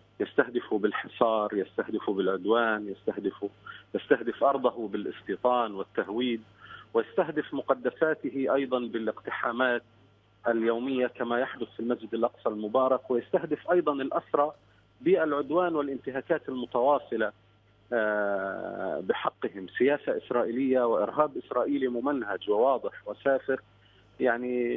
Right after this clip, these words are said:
يجري على مرأى ومسمع من العالم أجمع، وكأنه، آه، يعني، ال-، الفلسطيني بلا إحساس، وأنه الفلسطيني لا يغضب. لا، الرسالة، آه، التي يجب أن يد-،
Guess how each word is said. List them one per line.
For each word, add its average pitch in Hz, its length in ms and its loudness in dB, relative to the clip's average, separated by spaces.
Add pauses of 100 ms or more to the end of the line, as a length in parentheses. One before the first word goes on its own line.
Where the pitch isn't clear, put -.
يجري 160 600 2
على 143 220 2
مرأى 160 300 2
ومسمع 151 480 -4
من 147 160 -6
العالم 156 500 0
أجمع، 120 480 -2
وكأنه، 151 580 -2 (540)
آه، 117 1200 0
يعني، 127 340 2
ال-، 127 300 0 (500)
الفلسطيني 143 680 -2
بلا 147 320 4
إحساس، 123 600 0
وأنه 135 240 0
الفلسطيني 139 640 -2
لا 147 160 6
يغضب. 107 340 2 (560)
لا، 180 240 4
الرسالة، 165 520 2
آه، 147 560 2
التي 160 260 -2
يجب 156 280 -4
أن 143 380 -4
يد-، 135 160 0